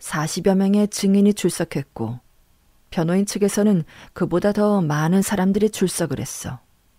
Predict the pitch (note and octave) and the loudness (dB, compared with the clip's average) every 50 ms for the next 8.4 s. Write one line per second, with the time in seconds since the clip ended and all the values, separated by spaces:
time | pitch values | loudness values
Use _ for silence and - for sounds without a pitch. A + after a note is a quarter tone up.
0 | _ _ _ _ _ _ _ _ - - E3+ - - F#3+ G#3 A#3 A#3+ A#3 - G3 | _ _ _ _ _ _ _ _ -8 -6 -6 -2 0 2 2 2 2 0 -2 -4
1 | D#3+ - - G3+ A3 A3 A3 A3+ - - G#3 G3 G3 G3+ - G3+ G3 G3+ G3+ - | -4 -2 0 2 2 4 2 2 2 2 2 4 4 4 4 4 4 2 2 2
2 | F#3+ F#3 F#3+ F#3 F3+ D#3+ D3 C#3+ D3 - - - - - - F#3+ G3+ A3+ B3+ A#3 | 0 0 0 0 0 0 0 -2 -4 -8 -14 -20 -20 -12 -6 -2 0 2 2 2
3 | F#3+ D3+ C3+ B2 G#2+ - - - - - E3+ E3+ E3+ F3+ G3 G#3+ A3+ F3+ E3 F3+ | 2 0 0 -4 -6 -8 -12 -10 -4 -2 0 0 2 2 2 2 2 2 2 2
4 | F3+ - - G#3 F#3 E3 B2 F#2 C#3+ - - - - - - _ - - D#3+ D#3+ | 0 0 0 -2 0 0 -2 -2 -4 -6 -10 -18 -20 -20 -20 _ -10 -8 -6 -4
5 | - F3+ F#3+ F#3+ - B3 B3 - - - - G3+ F3+ E3 C#3 - G2+ - - _ | -2 -2 0 0 -2 -2 -4 -4 -6 -4 -2 0 0 0 -2 -2 -4 -6 -8 _
6 | _ _ _ _ _ _ - - - - - - - F3+ F3+ F3+ - A#3 A3+ - | _ _ _ _ _ _ -20 -20 -18 -18 -10 -4 -2 0 0 0 0 0 0 0
7 | G3+ G3 - A3 G#3 - - G#3+ A3 A3 A3 A3 F#3+ - - - G#3+ G#3 G3 F3 | 0 -2 -2 -2 -4 -4 -2 0 2 2 2 2 0 -2 -4 -2 -2 0 0 0
8 | D#3+ C3+ A#2 G2 A#2 B2+ B2+ A#2+ | 0 -2 -4 -4 -6 -8 -12 -14